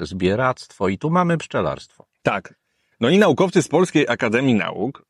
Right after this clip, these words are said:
Speaker 2: z Warszawy postanowili, ekolodzy, najprawdopodobniej
Speaker 1: Mhm.
Speaker 2: w większości ekolodzy, postanowili
Speaker 1: Z
Speaker 2: się przy-,
Speaker 1: Instytutu Geografii.
Speaker 2: postanowili się przyjrzeć wpływu, jaki, a czy nie, postan-, postanowili zestawić toponomastykę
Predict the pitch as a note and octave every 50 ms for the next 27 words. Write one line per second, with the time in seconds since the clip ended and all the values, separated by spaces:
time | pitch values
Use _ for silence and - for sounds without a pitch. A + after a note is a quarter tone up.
0 | _ _ G2+ G#2 A#2+ B2+ C3+ - - F2+ F2+ F2+ F#2 - D3+ F3+ E3+ _ _ _
1 | _ _ _ _ _ _ _ _ - - - - - G#3 F#3+ E3 C3+ A2 A#2 B2+
2 | C3+ C3+ C#3 - C#3 - F3+ F#3+ - G#3 E3+ F#2+ F2+ F#2 - _ _ _ _ _
3 | - C3 C3+ C3 - C3+ A#2+ A2 A#2 E3+ F#3+ G3+ G#2 G#2 B2 C3+ A#2 A#2 A2+ -
4 | - A2+ - - B2 G#2+ - G#2 F#2+ A2 C3+ D3+ F#3 G#3 - G#3 F#3 - F#3+ F3+
5 | F3+ F3 E3 D#3 D#3 D#3+ D#3 A#2+ C#3 F3 F3 D#3+ - - D#3+ D3 D#3+ D3 - D3
6 | C3+ B2+ B2+ B2 A2+ G#2+ F#2 F2 - E3+ G3 - - F#3 F3 D#3+ C#3+ C3 D3 E3
7 | E3 D#3 - E3+ D3+ B2+ - - C#3 C#3 C3 B2 C3+ C#3 C3+ - - - - _
8 | - A#2+ A#2+ A2+ G2 F#2+ G#2 A2+ C3 D3 - - B2 D3 F3+ - G3+ G3 F#3+ E3
9 | A#2+ - _ _ - - G#2 - - G#2+ G#2+ - - - A2 G2+ - B2 A#2+ B2
10 | G2 E2+ D#2+ - - A#2+ B2 A#2+ - D3 C#3+ C#3+ C#3+ D#3 D#3 B2 G#2 G2+ - _
11 | _ _ - G2+ A#2+ A#2+ - - - D3+ C#3 G2+ G2 F2+ - - - - B2+ B2+
12 | C3 C3+ B2 A#2+ A2+ A2 A2 G#2 - - G#2+ F#2 - - A2+ C3+ F3 C4